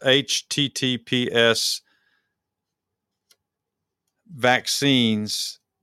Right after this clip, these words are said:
dot daystar dot com. I'll put this on the, uh, when I post the show tonight. But anyway, I appreciate B P sending that in. Also has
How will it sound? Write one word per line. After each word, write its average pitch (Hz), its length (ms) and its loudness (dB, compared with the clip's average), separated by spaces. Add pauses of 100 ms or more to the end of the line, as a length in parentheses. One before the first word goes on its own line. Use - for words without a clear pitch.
(100)
dot 113 500 0 (720)
daystar 139 920 2 (580)
dot 113 360 0
com. 92 760 -6 (760)
I'll 110 120 2
put 123 200 -4
this 101 240 -4
on 92 220 -4
the, 90 280 -4
uh, 87 140 -4
when 95 160 -4
I 90 40 -4
post 95 300 -6
the - 60 -14
show 87 240 -4
tonight. 87 380 -4 (1200)
But 101 220 0
anyway, 104 360 4
I 107 220 4
appreciate 113 560 2
B 107 120 0
P 104 220 -2
sending 98 420 -2
that 98 160 2
in. 98 220 2
Also 156 420 4
has 110 460 0